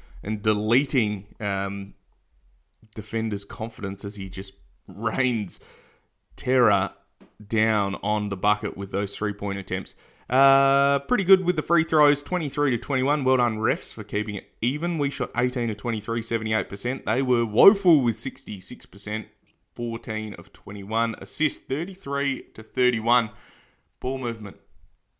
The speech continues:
wonderful. You could set it to music at times, the way people were unselfish with the basketball.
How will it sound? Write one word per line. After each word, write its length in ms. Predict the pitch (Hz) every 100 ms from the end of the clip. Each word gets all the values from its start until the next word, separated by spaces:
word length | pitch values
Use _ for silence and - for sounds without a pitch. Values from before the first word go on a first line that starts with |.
| _ _ _ _ _
wonderful. 560 | 117 117 131 127 120 107
You 80 | 104
could 120 | 120
set 140 | 139
it 80 | 127
to 80 | 117
music 340 | 120 135 135
at 140 | - -
times, 380 | 113 107 104
the 60 | 104
way 200 | 110 110
people 380 | 113 117 113 107
were 120 | 104 - -
unselfish 560 | 110 98 113 104 107
with 120 | 101
the 60 | 98
basketball. 600 | 104 107 - 98 98